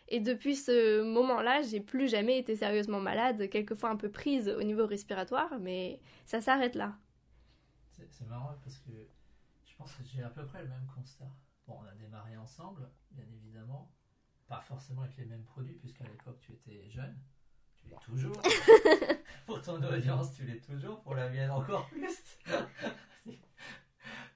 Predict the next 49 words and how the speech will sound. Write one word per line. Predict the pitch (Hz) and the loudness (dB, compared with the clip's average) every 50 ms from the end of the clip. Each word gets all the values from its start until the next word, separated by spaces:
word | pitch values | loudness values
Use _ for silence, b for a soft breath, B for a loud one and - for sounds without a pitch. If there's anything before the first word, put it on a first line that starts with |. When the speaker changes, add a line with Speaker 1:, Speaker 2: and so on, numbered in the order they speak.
| 131 147 156 | -14 -12 -8
Speaker 2:
Mais | 170 170 160 | -6 -6 -6
c'est | 135 139 143 | -6 -6 -8
pas | 135 190 196 | -6 -6 -8
parce | 190 - 165 135 - | -8 -6 -6 -6 -6
que | - 143 | -8 -10
t'es | 135 - 135 135 | -10 -6 -2 0
jeune | 135 131 - - - - | 0 2 0 -2 -4 -8
que | - 131 | -8 -8
t'as | 131 147 131 | -4 -4 -6
pas | - - - | -6 -4 -4
d'expérience, | - - 135 - - - 135 127 - 131 - 131 - - - | -4 -4 -4 -6 -6 -6 -4 -4 -2 -2 -2 -2 -4 -8 -10
c'est | 139 135 | -14 -14
ça | - - 170 | -12 -12 -14
qui | 165 - 135 | -16 -12 -12
est | 123 | -12
aussi | 123 120 - - 127 | -12 -12 -14 -12 -10
hallucinant. | 120 117 117 117 - - 131 135 135 135 - b b b b b b b b b - | -10 -10 -10 -12 -14 -12 -10 -10 -10 -10 -14 b b b b b b b b b -8
Et, | 131 135 139 143 143 - - - - 123 | -6 -6 -6 -6 -8 -14 -20 -20 -18 -14
euh, | 123 120 123 127 123 120 120 120 131 135 - _ _ _ _ _ _ _ _ - | -12 -10 -10 -10 -10 -10 -10 -12 -12 -14 -16 _ _ _ _ _ _ _ _ 0
on | 135 | 0
n'utilisait | 135 135 135 - - - 143 139 147 143 | 2 2 0 -4 -8 -12 -12 -12 -12 -12
pas | 135 147 139 131 | -10 -8 -6 -6
la | 127 123 | -6 -6
même | 123 127 135 139 | -8 -8 -10 -10
chose, | - - 240 240 143 | -10 -10 -12 -10 -6
mais | 135 131 | -4 -2
aujourd'hui, | 131 127 131 127 127 135 - 117 | -2 -2 -2 -4 -6 -6 -8 -8
ben, | 127 123 - - - - - - - | -10 -10 -10 -12 -20 -20 -20 -16 -10
moi | 135 165 180 | -8 -6 -6
ce | 135 - | -6 -8
que | - 156 | -10 -10
je | 139 131 135 | -8 -8 -6
vous | 139 143 | -6 -6
recommande | 123 123 120 120 - 131 127 139 143 131 135 | -8 -8 -10 -10 -10 -10 -8 -8 -8 -8 -10
clairement, | - - - 113 104 104 110 127 143 135 135 - - _ _ _ _ _ _ _ _ _ _ _ _ _ _ _ _ _ _ _ _ - | -12 -12 -12 -12 -12 -12 -10 -8 -8 -8 -8 -12 -14 _ _ _ _ _ _ _ _ _ _ _ _ _ _ _ _ _ _ _ _ -20
ben, | - | -20
c'est | - - - - | -18 -18 -18 -18
d'utiliser | - - - - - 104 113 127 135 | -18 -20 -20 -20 -18 -16 -12 -12 -12
les | - | -12
produits | - 135 - 110 113 117 113 | -12 -14 -16 -14 -14 -14 -14
les | 104 101 | -14 -14
mieux | 104 107 110 | -18 -20 -20
cotés | - - 143 131 131 - - 135 | -20 -12 -10 -10 -8 -8 -10 -12
sur | 135 - - 135 - | -12 -12 -14 -16 -18
le | - | -18
marché | 110 110 107 - - 143 143 113 | -18 -18 -20 -20 -18 -14 -14 -14
dans | 107 107 104 | -14 -14 -16
ce | 107 | -18
domaine, | 110 113 120 123 135 135 131 - | -16 -14 -12 -8 -6 -6 -6 -6